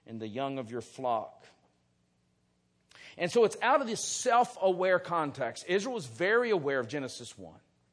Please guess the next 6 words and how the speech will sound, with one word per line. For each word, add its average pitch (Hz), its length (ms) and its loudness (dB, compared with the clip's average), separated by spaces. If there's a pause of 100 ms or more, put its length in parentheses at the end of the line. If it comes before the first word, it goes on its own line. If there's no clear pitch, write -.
(920)
Okay? 135 380 -2 (400)
They're 170 140 4
very 233 380 4
aware 139 540 2 (280)
that 160 280 4
the, 151 220 0